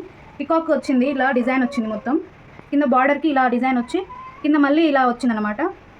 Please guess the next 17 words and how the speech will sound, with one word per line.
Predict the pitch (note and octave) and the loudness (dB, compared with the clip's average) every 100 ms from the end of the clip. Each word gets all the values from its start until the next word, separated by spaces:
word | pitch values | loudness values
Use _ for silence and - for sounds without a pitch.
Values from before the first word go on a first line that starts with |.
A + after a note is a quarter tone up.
| - | -8
పైన | C4 D#4 F4+ F4+ - - - | -2 0 0 -2 -8 -20 -6
వైట్ | C4+ C#4+ D#4 | -4 -2 0
కలర్ | D4+ C#4+ | 0 0
ఉండి | C#4+ E4+ | 0 0
ఇలా | C#4+ C4+ | -2 -2
చిన్న | C4+ C#4 | -4 -2
చిన్న | C#4+ C#4 | -2 0
గోల్డ్ | C4 B3+ B3+ | 0 0 -2
కలర్‌లో | B3 C#4 C4+ | -2 -2 -4
ఫ్లవర్స్ | A#3 A#3+ A3+ | -4 -4 -4
లాగా | A3 | -4
వచ్చింది. | G#3+ G#3+ A#3+ E4+ - - - - - - - | -8 -8 -6 -6 -8 -20 -20 -20 -20 -20 -8
So, | C4 B3+ B3+ B3+ - - - - C4 | -2 0 -2 -4 -12 -20 -20 -14 -4
ఇలా | B3+ G#3 | -2 -2
అనమాట, | F#3+ F#3 - - - C4+ | -6 -10 -16 -20 -12 -6
ఇది | B3+ | -2
బార్డర్, | A3+ F#3+ | 0 -2